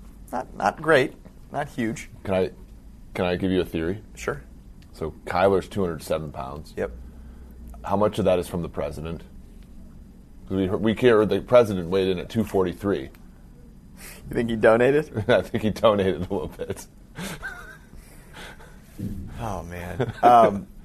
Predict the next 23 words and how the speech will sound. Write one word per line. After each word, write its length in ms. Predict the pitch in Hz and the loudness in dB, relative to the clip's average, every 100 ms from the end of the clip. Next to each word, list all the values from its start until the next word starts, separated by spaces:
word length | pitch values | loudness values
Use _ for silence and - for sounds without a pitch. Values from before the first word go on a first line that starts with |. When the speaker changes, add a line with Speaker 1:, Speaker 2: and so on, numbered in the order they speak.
| - - - - | -20 -20 -20 -16
Speaker 1:
so 420 | - 139 135 - - - | 0 4 4 4 -6 -12
do 80 | 117 | -6
you 240 | 117 127 156 | -4 -6 -10
think 380 | - 139 131 | -8 -8 -6
that 220 | - - - | -6 -6 -2
this 320 | 113 - - - | -2 -2 -6 -10
p-, 160 | - - - - | -18 -18 -10 -2
is 240 | 104 95 - | -2 -2 -6
enough 580 | 98 98 101 104 - | -6 -2 2 0 0
height 520 | - - 107 - - - - - - - - - - - | -14 -2 0 -2 -10 -18 -20 -20 -20 -20 -20 -20 -20 -12
to 80 | - | -12
push 440 | - - 139 - | -10 0 0 0
him 220 | - 131 113 | -4 -4 0
over 260 | 110 120 | 0 0
the 120 | 113 | -4
top 460 | 110 - 104 - - - - - | -4 4 4 4 -2 -18 -14 -8
and 140 | 104 | -2
make 200 | 110 107 | -2 -2
him 100 | 110 | -6
a 60 | 98 | -8
consensus 640 | 107 101 107 104 104 - | -8 -4 -4 -4 -10 -8
number 220 | 104 98 | -8 -8
one? 360 | - 101 80 | -6 -6 -8